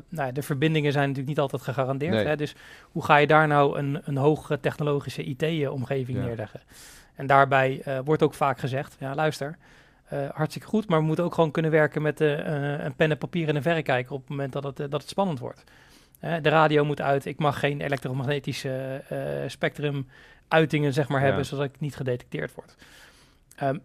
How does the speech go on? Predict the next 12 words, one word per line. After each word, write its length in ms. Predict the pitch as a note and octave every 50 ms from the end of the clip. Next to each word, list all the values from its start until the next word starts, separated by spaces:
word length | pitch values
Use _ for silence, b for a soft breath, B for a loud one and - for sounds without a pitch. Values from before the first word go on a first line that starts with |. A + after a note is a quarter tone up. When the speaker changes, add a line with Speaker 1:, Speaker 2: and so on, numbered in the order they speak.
| _ -
Speaker 1:
en 140 | F#3 E3
er 100 | E3 D#3+
zijn 220 | D3+ E3+ E3 E3+ -
ontzettend 400 | - - - E3+ D#3 - D#3+ -
veel 140 | - D#3+ -
technologische 540 | - D3+ B2 D#3 D3 D3 C#3+ C3 C3+ C#3
ontwikkelingen 560 | D3+ C#3+ C3+ C#3+ C3 - C3+ C3+ C3+ C3+ C3 B2+
die 280 | C3+ C3 C3 C3 C3
daarmee 500 | C3+ C#3 C3 C3 C3+ C3 B2+ B2 A#2+ A#2+
rekening 420 | B2 D3 D#3 D3+ - C#3 B2+ B2 A#2
houden, 340 | A#2 A#2+ B2+ B2 B2 C3
hè. 80 | C3+